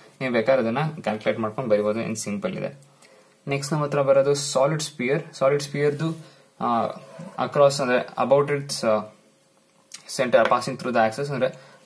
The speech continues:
normal one, ಆ, ನೀವು ಯಾವುದೇ ಒಂದು tennis ball ತಗೋತೀರೋ ಅದು ಏನಾರು ಆಗಲಿ, but solid ಇರಬೇಕು ಒಳಗಡೆಯಿಂದ. So, ಅದನ್ನ ಇಟ್ಕೊಂಡು, ಆ, ಸೆಂಟರ್ ಇಂದ pass ಆಗ್ತಿರುವಂತ line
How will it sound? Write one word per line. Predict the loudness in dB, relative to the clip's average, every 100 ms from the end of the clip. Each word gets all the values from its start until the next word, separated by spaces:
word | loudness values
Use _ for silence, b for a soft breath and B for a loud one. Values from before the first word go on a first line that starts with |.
| -16
normal | -6 2 4 4 0
one, | -2 0
ಆ, | 2 4 2
ನೀವು | 0 0
ಯಾವುದೇ | 2 4 4
ಒಂದು | 2 0
tennis | -2 -2 -2
ball | -2 0
ತಗೋತೀರೋ | -2 0 -2
ಅದು | -2 -6 B B B B -4
ಏನಾರು | 0 2
ಆಗಲಿ, | 2 2
but | 0 0
solid | 2 2 2
ಇರಬೇಕು | 0 0 0
ಒಳಗಡೆಯಿಂದ. | 0 0 -2 -4 -6
So, | -4
ಅದನ್ನ | -2 -2
ಇಟ್ಕೊಂಡು, | -4 -6 -4 -2
ಆ, | -4 -6 -6 -6
ಸೆಂಟರ್ | -4 -4 -2 -2
ಇಂದ | 0
pass | 2 0 -2
ಆಗ್ತಿರುವಂತ | -6 -6 -6 -6
line | -6 -4 -6